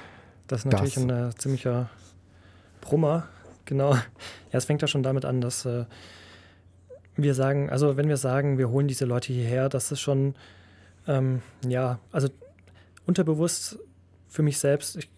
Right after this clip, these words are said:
Speaker 1: konstruiere mir damit schon ein Bild. Also, äh, ich bin wieder derjenige, der, äh, Hilfe anbietet für Bedürftige und, ähm, genauso muss es nicht sein. Und, naja, wir müssen da auch noch an uns arbeiten, aber,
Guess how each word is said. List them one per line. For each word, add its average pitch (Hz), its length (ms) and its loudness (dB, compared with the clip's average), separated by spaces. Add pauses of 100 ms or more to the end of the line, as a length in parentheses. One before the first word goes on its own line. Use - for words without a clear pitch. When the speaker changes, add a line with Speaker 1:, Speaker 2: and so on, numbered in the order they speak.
(140)
Speaker 1:
konstruiere 151 480 0
mir 143 60 2
damit 139 240 0
schon 131 140 0
ein 123 60 -2
Bild. 135 240 2
Also, 127 280 -4 (560)
äh, 127 180 0
ich - 140 -8
bin 139 320 0 (120)
wieder 135 380 0 (240)
derjenige, 135 420 0
der, 127 340 -2 (1040)
äh, 143 60 -6
Hilfe 156 360 0
anbietet 139 480 0
für 135 260 0
Bedürftige 135 680 -2
und, 123 260 -4 (500)
ähm, 123 360 0 (140)
genauso 139 280 0
muss 139 160 0
es 143 100 -4
nicht 160 160 0
sein. 123 320 -2
Und, 123 300 -4 (720)
naja, 127 260 2
wir 135 120 4
müssen 139 240 0
da 135 220 0 (480)
auch - 140 -6
noch 160 160 0
an 147 120 -2
uns 139 140 0
arbeiten, 143 460 -2
aber, 127 380 -2